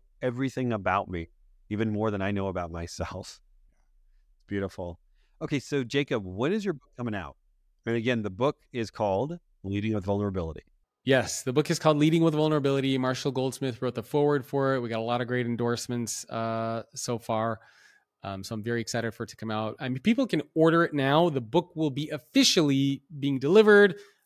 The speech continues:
Speaker 2: uh, starting October third. October third is when the book is of-
Speaker 1: October third?
Speaker 2: Yes, October third is,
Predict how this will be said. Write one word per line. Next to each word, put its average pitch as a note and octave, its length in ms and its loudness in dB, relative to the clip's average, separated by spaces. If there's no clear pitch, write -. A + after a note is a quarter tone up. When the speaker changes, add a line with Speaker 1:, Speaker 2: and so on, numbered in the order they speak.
Speaker 2:
uh, C#3 220 0
starting E3 380 4
October F3 840 -4
third. F#3 480 8
October D#3+ 460 -2
third D3 240 2
is C3 120 -2
when B2+ 120 -6
the A#2+ 80 -6
book B2+ 200 -8
is A2+ 120 -8
of- A2+ 80 -12
Speaker 1:
October C3 560 -4
third? B2+ 380 -4
Speaker 2:
Yes, - 500 -4
October D3 360 0
third D3 260 2
is, A#2+ 300 -8